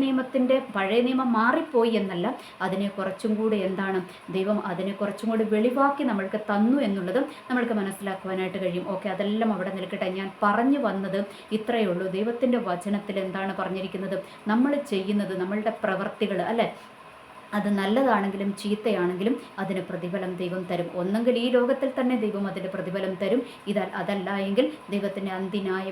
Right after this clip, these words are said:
വിധിയുടെ ദിവസത്തിൽ അതിന് ദൈവം പ്രതിഫലം തന്നിരിക്കുമെന്നുള്ളൊരു യാഥാർത്ഥ്യം നമ്മൾ മറന്നു പോകരുത്. അതുകൊണ്ട് നമ്മൾ എന്താണ്, കൂടുതൽ കൂടുതൽ നമ്മളുടെ പ്രവർത്തികൾ, ഈ ദിവസങ്ങളിൽ നമ്മൾക്കറിയാം ദൈവത്തിൻ്റെ വരവിന് വേണ്ടിയൊക്കെ നമ്മൾ ഒരുങ്ങിക്കൊണ്ടിരിക്കുന്ന സമയങ്ങളാണ്. നമ്മൾക്ക് അറിഞ്ഞുകൂടെ എപ്പോഴെന്തൊക്കെയാണ്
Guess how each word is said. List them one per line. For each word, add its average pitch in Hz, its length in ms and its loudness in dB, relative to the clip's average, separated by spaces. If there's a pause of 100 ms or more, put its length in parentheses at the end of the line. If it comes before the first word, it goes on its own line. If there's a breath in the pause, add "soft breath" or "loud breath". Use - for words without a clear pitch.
വിധിയുടെ 214 460 0
ദിവസത്തിൽ 220 440 2 (280 loud breath)
അതിന് 180 300 0
ദൈവം 180 260 -4
പ്രതിഫലം 185 360 -4 (120)
തന്നിരിക്കുമെന്നുള്ളൊരു 185 920 -4
യാഥാർത്ഥ്യം 190 520 0 (280 loud breath)
നമ്മൾ 202 180 2 (140)
മറന്നു 226 360 2
പോകരുത്. 180 360 -2 (100)
അതുകൊണ്ട് 208 380 0 (340 loud breath)
നമ്മൾ 202 240 4
എന്താണ്, 196 320 0 (100)
കൂടുതൽ 208 340 0 (100)
കൂടുതൽ 214 280 0 (120)
നമ്മളുടെ 214 360 0
പ്രവർത്തികൾ, 196 520 -2
ഈ - 100 -2
ദിവസങ്ങളിൽ 220 500 -2
നമ്മൾക്കറിയാം 214 480 0 (300 loud breath)
ദൈവത്തിൻ്റെ 220 440 0
വരവിന് 220 380 2
വേണ്ടിയൊക്കെ 220 400 0
നമ്മൾ 202 240 0
ഒരുങ്ങിക്കൊണ്ടിരിക്കുന്ന 214 720 0 (140)
സമയങ്ങളാണ്. 196 640 0 (280 loud breath)
നമ്മൾക്ക് 214 320 2
അറിഞ്ഞുകൂടെ 214 460 2
എപ്പോഴെന്തൊക്കെയാണ് 208 720 0